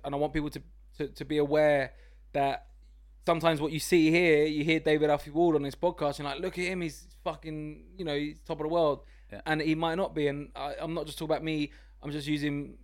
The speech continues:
Speaker 1: me as an example, because you just don't know with people, and, um, if you haven't heard from somebody in a while, uh, just like Jason, I'm gonna reach out to him tonight now, because we, you know, haven't heard from him, um,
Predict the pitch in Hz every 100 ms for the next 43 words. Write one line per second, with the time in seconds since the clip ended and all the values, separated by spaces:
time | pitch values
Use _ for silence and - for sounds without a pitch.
0 | - 147 147 135 135 135 147 143 135 131
1 | 139 127 139 135 147 139 135 131 135 131
2 | 131 131 - 131 123 123 127 123 120 117
3 | 113 - - - - 151 147 151 151 143
4 | 143 143 139 135 135 135 135 131 131 -
5 | - - - - 131 131 143 143 131 139
6 | 135 - 139 135 131 131 - - - 127
7 | 123 131 131 123 131 127 131 - 135 135
8 | - - - - 135 123 143 - 147 139
9 | 143 131 131 127 127 - - - - -
10 | - 131 131 127 127